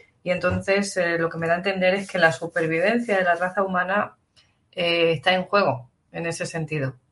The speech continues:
que tenemos que unirnos porque esta gente van a seguir atacando, que ahora estaban como bastante desesperados.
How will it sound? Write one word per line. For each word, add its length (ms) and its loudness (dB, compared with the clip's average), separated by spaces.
que 100 -4
tenemos 320 0
que 80 -4
unirnos 640 -2
porque 1000 4
esta 240 -2
gente 260 0
van 160 2
a 80 -2
seguir 460 0
atacando, 540 2
que 100 -2
ahora 220 2
estaban 1000 2
como 200 0
bastante 1500 2
desesperados. 800 -2